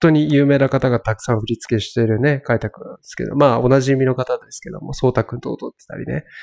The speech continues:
はい。で、発表がありましたね。はい。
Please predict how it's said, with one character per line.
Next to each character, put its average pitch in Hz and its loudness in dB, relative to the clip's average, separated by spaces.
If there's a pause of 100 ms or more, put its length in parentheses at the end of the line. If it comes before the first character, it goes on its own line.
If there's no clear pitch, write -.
(200)
は 101 0
い。 98 -8 (680)
で、 135 2 (680)
発 - 0
表 165 6
が 170 6
あ 170 6
り 170 4
ま 175 4
し - -4
た 120 2
ね。 147 2 (4000)
は 107 -14
い。 101 -20